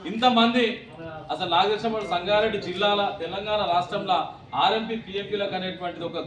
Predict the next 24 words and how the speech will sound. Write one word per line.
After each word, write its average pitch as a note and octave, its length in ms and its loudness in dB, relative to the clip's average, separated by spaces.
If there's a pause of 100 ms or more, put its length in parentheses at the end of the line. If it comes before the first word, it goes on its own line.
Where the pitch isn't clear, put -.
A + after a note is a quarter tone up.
గౌరవం A#3 400 4
తీసుకొచ్చిన F3+ 380 -6 (160)
దానికి G#3+ 300 -2 (540)
విశేషమైనటువంటి A3 1000 -2
కృషి F3+ 200 -12
చేసిన F#3+ 240 -8
వ్యక్తులలో E3 480 -6
కూడా E3+ 160 -2 (320)
మా C#3 80 0 (140)
డాక్టర్ - 300 0
సుధాకర్ F3+ 380 -2
గారు D#3+ 120 -2
ఉంటున్న D3+ 360 -6
విషయాన్ని D#3 300 -6
అయితే D#3 180 -6 (300)
నేను C3+ 180 -8
మనస్ఫూర్తిగా D#3+ 480 -6
తెలియజేస్తున్నా. D3 420 -6 (380)
పక్కకు F#3+ 340 0
ఉన్నటువంటి F#3 440 -4
యంగ్ F3 160 -4
డైనమిక్ E3+ 420 -4 (300)
ఆయన F3+ 280 -2
నిజంగా F#3+ 320 -2